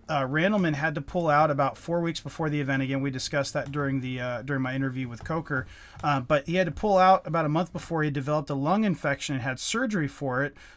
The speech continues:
But a recurrence of the infection caused him to have to pull out of the Belfort fight. Uh, after recuperating, he would return to the cage about four months later in Pride, ironically on the same card as Belfort, though they would not be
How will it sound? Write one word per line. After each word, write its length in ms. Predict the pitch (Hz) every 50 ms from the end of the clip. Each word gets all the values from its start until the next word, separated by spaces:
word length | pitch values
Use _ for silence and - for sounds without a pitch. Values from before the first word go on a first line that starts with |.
| - -
But 100 | 151 147
a 60 | 147
recurrence 520 | 143 143 135 - - - 202 202 202 - -
of 60 | 160
the 100 | 160 156
infection 460 | 147 139 - 170 165 - - 165 143
caused 340 | - - 151 143 151 143 -
him 120 | 160 143
to 40 | 135
have 160 | 139 147 139 -
to 60 | 139
pull 280 | - - 160 151 143
out 240 | 143 143 147 143 - -
of 160 | 147 135 127
the 60 | 135
Belfort 440 | 123 135 131 139 - - 147 131 -
fight. 400 | - - 151 156 165 165 160 - - - - - - - - -
Uh, 200 | 143 143 143 127 -
after 320 | 156 160 147 - 185 160
recuperating, 720 | 143 139 139 139 - 220 214 - 208 202 196 185 185 175
he 160 | 143 135 170
would 100 | 165 143
return 380 | 143 139 - - 175 175 170 160
to 100 | - 151
the 80 | 139
cage 280 | 131 - 165 160 156 135
about 180 | 135 135 117 -
four 180 | - 170 160
months 220 | 147 139 131 - -
later 240 | 147 147 135 131
in 80 | 120 123
Pride, 380 | - - 160 147 151 151 139 127
ironically 640 | 127 127 127 135 143 151 185 202 196 - 165 151
on 100 | 139 135
the 60 | 127 -
same 260 | - - 156 147 139
card 260 | - 151 143 135 127
as 120 | 113 117
Belfort, 500 | 117 160 170 185 - - 151 139 127 113
though 140 | 135 127 127
they 180 | 123 123 127 127
would 140 | 127 127 131
not 160 | 131 127 -
be 240 | 143 123 127 120